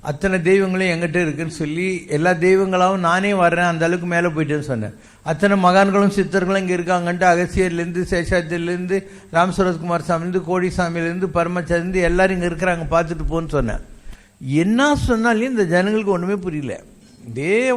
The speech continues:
want a தாடி and a காவி or something to understand a சாமியார். அது இல்லாத யாரையும் இவன் சாமியார்னு நம்புறதுக்கு இவன் மைண்ட்ல பிறப்புலேருந்தே இப்போ எழுதி வைக்கல அவனுக்கு.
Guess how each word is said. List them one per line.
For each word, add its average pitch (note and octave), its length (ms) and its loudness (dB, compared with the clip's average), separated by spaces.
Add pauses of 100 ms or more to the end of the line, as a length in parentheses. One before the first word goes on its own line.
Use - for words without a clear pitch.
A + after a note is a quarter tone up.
want B3 400 0
a - 20 2
தாடி G3+ 580 2
and F3+ 300 0
a F#3 100 0
காவி F#3 680 0
or D#3+ 200 0 (120)
something D#3+ 560 -4 (300)
to G3 220 2
understand F#3+ 520 2
a G3 40 2
சாமியார். D3 460 -2 (720)
அது D#3 220 -2
இல்லாத A3+ 420 4
யாரையும் A3 540 6
இவன் G3+ 240 2
சாமியார்னு G3+ 680 2
நம்புறதுக்கு F#3 340 -2
இவன் G3+ 300 -4
மைண்ட்ல F#3+ 320 0 (120)
பிறப்புலேருந்தே G#3 580 2
இப்போ G3 200 -2
எழுதி G3+ 280 2
வைக்கல D3+ 280 -2
அவனுக்கு. A#2 340 -6